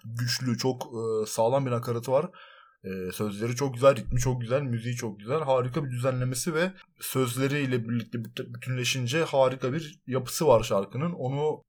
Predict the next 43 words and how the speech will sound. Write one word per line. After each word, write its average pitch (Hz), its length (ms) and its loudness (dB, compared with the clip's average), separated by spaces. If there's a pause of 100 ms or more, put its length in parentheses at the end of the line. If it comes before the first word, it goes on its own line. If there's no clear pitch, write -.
(120)
yani 110 180 -6
Sen 135 220 -2
Neredesin'i 147 420 -2
gerçekten 139 540 0
böyle 139 320 0 (320)
yüzlerce 135 600 4
kez 123 240 -6
falan 139 240 0
dinlemişimdir. 135 560 -2
Hala 131 360 4
dinlerim, 120 300 -2
çok 120 200 -8
severim. 110 340 -6
Öyle 120 220 -4
bir, 127 200 -8 (340)
yani 110 340 0 (180)
gerçekten 135 560 4
çok 127 180 -4
mutlu 120 300 -2
oldum 113 360 0
dinlerken, 107 440 -6
böyle 107 100 -6
hoşuma 110 360 -8
giden 98 280 -4
bir 95 40 -8
şarkı. - 340 -8
Çünkü 117 340 -10 (240)
yani 110 160 -2
mutlu 123 240 0
olmaktan 135 320 -2
kastım 131 340 0
şarkının 123 400 0
böyle 131 160 -2
çok 123 140 -4
mutlu 123 300 -2
edici 117 220 -4
bir 110 40 -8
duygusu 113 360 -2
olduğundan 113 360 -2
değil. 95 160 -6 (120)
Böyle 135 380 -4
bir 135 40 -8
şarkıyı 135 600 -2